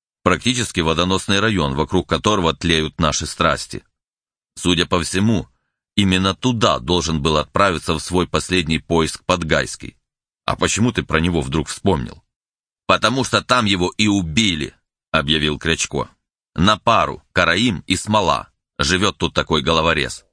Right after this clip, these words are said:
То есть сейчас как раз уже не живет, смылся. А убили по просьбе кого-то из милиции,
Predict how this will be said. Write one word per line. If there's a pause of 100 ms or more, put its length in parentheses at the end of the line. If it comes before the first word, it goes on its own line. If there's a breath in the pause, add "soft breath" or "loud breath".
(280)
То
есть
сейчас
как
раз
уже
не
живет,
смылся. (420)
А
убили
по
просьбе
кого-то
из
милиции,